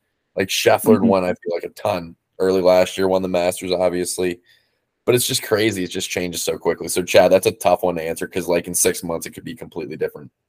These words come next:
Speaker 1: uh, answer to that question. Um, but, yeah, I agree. I mean, I think, I think Rahm and Scheffler at this moment have separated into a top tier. Rory, goodbye. Like, what, what are we doing? You know,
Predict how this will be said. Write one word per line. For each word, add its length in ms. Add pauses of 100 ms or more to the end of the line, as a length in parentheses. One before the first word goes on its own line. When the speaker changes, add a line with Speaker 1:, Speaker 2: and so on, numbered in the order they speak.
Speaker 1:
uh, 440
answer 280
to 60
that 140
question. 320 (840)
Um, 560 (320)
but, 140
yeah, 160
I 60
agree. 320
I 40
mean, 160
I 80
think, 320 (140)
I 100
think 600 (440)
Rahm 440
and 80
Scheffler 760
at 140
this 200
moment 300
have 80
separated 460
into 320
a 40
top 340
tier. 420 (480)
Rory, 400
goodbye. 720
Like, 180
what, 260 (220)
what 140
are 40
we 80
doing? 420 (140)
You 140
know, 320